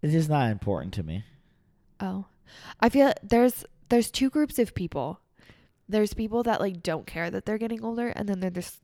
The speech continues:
Speaker 2: the people that are
Speaker 1: Well,
Speaker 2: like
Speaker 1: I wanna be a millionaire before I'm thirty.
Speaker 2: So you're twenty-five for the third year in a row.
Speaker 1: <laughs> So maybe I'm, like, twenty again.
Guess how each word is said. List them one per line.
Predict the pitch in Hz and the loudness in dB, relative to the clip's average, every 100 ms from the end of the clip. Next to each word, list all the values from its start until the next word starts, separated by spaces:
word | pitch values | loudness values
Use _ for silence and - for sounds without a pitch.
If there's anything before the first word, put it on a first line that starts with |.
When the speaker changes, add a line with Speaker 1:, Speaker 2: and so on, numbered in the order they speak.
| _ | _
Speaker 2:
the | 185 | -4
people | - 175 180 | -2 0 0
that | 175 170 | 0 0
are | 165 | 4
Speaker 1:
Well, | 123 123 | 8 6
Speaker 2:
like | - | 6
Speaker 1:
I | 123 | 4
wanna | 135 143 | 4 4
be | 131 | 4
a | 110 | 4
millionaire | 110 110 110 101 95 90 | 2 2 2 0 -2 -2
before | 95 98 - 104 98 | -4 -8 -6 -2 -2
I'm | 90 | -2
thirty. | - 80 58 107 - _ _ _ - | -2 -4 -4 -8 -14 _ _ _ -20
Speaker 2:
So | - 196 | -4 0
you're | 185 180 175 | 2 2 0
twenty-five | - - 170 170 160 | -4 -8 -8 -8 -10
for | - | -10
the | - - | -14 -12
third | - - | -14 -14
year | - | -16
in | - | -18
a | - | -18
row. | - - _ _ _ _ 120 - - 120 - - | -20 -20 _ _ _ _ -2 -2 -6 -6 -6 -10
Speaker 1:
<laughs> | 104 | -6
So | - | -4
maybe | 95 110 110 120 | -2 -2 0 -2
I'm, | 113 | -2
like, | 107 104 | -4 -4
twenty | - 104 92 87 | -6 -4 -4 -6
again. | 90 58 55 60 | -8 -8 -8 -10